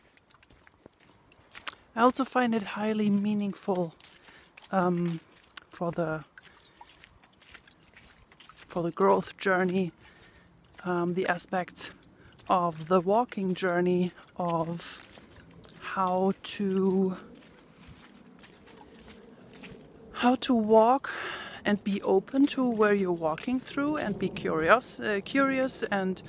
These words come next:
um, and just open to different paths and different experiences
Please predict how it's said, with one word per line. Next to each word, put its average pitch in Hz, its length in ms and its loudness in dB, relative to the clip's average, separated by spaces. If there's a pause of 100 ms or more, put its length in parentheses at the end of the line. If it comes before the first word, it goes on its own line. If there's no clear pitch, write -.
(480)
um, 185 580 4 (1080)
and 180 640 2 (320)
just - 300 -2
open 226 420 6
to 202 640 2 (920)
different 233 360 0
paths 208 560 0
and 190 180 0
different 190 540 0
experiences 208 960 0